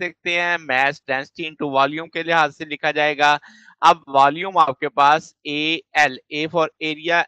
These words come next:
L for length। अब आपके पास मैंने थोड़ा सा तरतीब दिया है, density side पे कर ली,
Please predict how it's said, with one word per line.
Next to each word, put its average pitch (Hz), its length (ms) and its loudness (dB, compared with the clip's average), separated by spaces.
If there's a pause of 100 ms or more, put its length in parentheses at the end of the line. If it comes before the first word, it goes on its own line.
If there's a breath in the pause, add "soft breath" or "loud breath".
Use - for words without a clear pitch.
L 127 140 -4
for 135 260 -4
length। 165 360 -2 (320 soft breath)
अब 160 200 2
आपके 156 360 0
पास 151 480 0 (160)
मैंने 143 180 -6
थोड़ा 196 400 0
सा 190 140 -4
तरतीब 180 480 -10
दिया 180 220 0
है, 185 160 2
density 147 400 -6
side 147 300 -2
पे 165 120 -8
कर 156 200 -4
ली, 156 300 -12